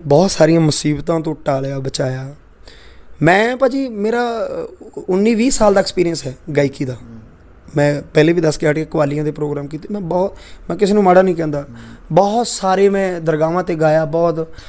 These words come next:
ਮੈਂ ਹ-, ਹਰਿਆਣੇ ਦਾ ਕੋਈ ਕੋਨਾ ਨਹੀਂ ਛੱਡਿਆ, ਪੰਜਾਬ 'ਚ ਬਹੁਤ ਗਾਇਆ, ਰਾਜਸਥਾਨ 'ਚ ਗਾਇਆ, ਹਿਮਾਚਲ 'ਚ ਮੈਂ ਗਾਇਆ, ਮੈਂ ਯੂ ਪੀ 'ਚ ਬਹੁਤ ਗਾਇਆ, ਇੱਥੋਂ ਤੱਕ ਕਿ ਮੈਂ ਜੰਮੂ 'ਚ ਵੀ ਗਾ ਕੇ ਆਇਆ ਤੇ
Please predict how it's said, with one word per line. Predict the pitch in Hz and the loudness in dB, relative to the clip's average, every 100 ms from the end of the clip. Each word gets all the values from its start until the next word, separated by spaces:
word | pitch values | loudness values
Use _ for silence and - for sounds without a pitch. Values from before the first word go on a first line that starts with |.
| - - | -12 2
ਮੈਂ | 156 165 165 | 4 6 4
ਹ-, | - 175 165 143 127 | 0 -4 2 4 6
ਹਰਿਆਣੇ | 151 160 | 4 4
ਦਾ | 165 | 2
ਕੋਈ | 160 156 | 0 -2
ਕੋਨਾ | - 147 143 | -4 -2 -2
ਨਹੀਂ | 139 | -4
ਛੱਡਿਆ, | - 135 135 | -6 -4 -4
ਪੰਜਾਬ | 147 143 139 135 | -2 2 2 0
'ਚ | 143 | -4
ਬਹੁਤ | 139 143 | -4 -4
ਗਾਇਆ, | 131 131 131 135 - - - - - - | -4 -6 -8 -14 -20 -20 -20 -20 -20 2
ਰਾਜਸਥਾਨ | 139 139 147 156 147 | 6 6 6 2 0
'ਚ | 147 | -2
ਗਾਇਆ, | 139 135 131 135 - - | -6 -6 -10 -14 -12 0
ਹਿਮਾਚਲ | 147 156 151 160 | 4 4 2 -2
'ਚ | 156 | -4
ਮੈਂ | 151 | -4
ਗਾਇਆ, | 139 135 127 135 - - - - - | -6 -8 -10 -14 -20 -20 -20 -8 -2
ਮੈਂ | 151 151 147 | 0 0 -4
ਯੂ | 151 151 | 0 2
ਪੀ | 147 160 | 4 2
'ਚ | 147 | 2
ਬਹੁਤ | 143 151 | 0 0
ਗਾਇਆ, | 139 131 131 - - - - - | -2 -6 -8 -14 -20 -20 -20 -2
ਇੱਥੋਂ | 165 165 170 | -2 0 0
ਤੱਕ | 170 | 0
ਕਿ | 170 | 0
ਮੈਂ | 160 | -2
ਜੰਮੂ | 143 147 151 160 | 0 2 2 0
'ਚ | |
ਵੀ | 156 156 147 | 2 4 4
ਗਾ | 147 | 2
ਕੇ | 135 147 | 2 0
ਆਇਆ | 135 131 135 - - - - - | -2 -2 -8 -14 -20 -20 -20 -8
ਤੇ | 147 135 139 | -4 -4 -4